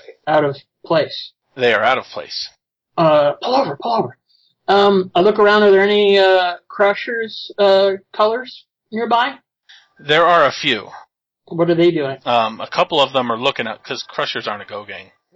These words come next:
Speaker 2: They're, they're kind of looking out where the Blood Rumblers just rode down on their bikes, one of them scratching his head, or his chin. Kind of looking thoughtfully in the way that stupid big oafs can look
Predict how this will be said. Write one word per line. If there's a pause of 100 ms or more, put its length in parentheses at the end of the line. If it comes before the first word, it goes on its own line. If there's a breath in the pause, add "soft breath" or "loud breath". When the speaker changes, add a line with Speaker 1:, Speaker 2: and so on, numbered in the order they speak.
(140)
Speaker 2:
They're,
they're
kind
of
looking
out (400)
where
the
Blood
Rumblers
just (580)
rode
down
on
their
bikes,
one
of
them
scratching
his
head,
or
his
chin. (640 soft breath)
Kind
of
looking
thoughtfully
in
the
way
that (640)
stupid (680)
big
oafs
can
look